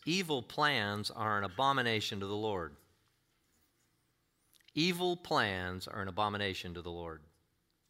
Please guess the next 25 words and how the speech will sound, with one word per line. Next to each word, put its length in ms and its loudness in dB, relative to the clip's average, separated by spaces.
but 180 -10
pleasant 420 2
words 320 2
are 80 -2
pure. 460 -8
We've 160 -6
been 140 -4
going 300 0
through 220 -4
this 180 -6
exact 840 -2
last 340 -2
few 160 -6
verses 640 0
in 140 -4
a, 260 -2
in 300 -6
one 160 -4
of 60 -6
the 300 -2
C 200 -2
R 100 4
D 220 -4
studies, 840 -2
uh, 100 -6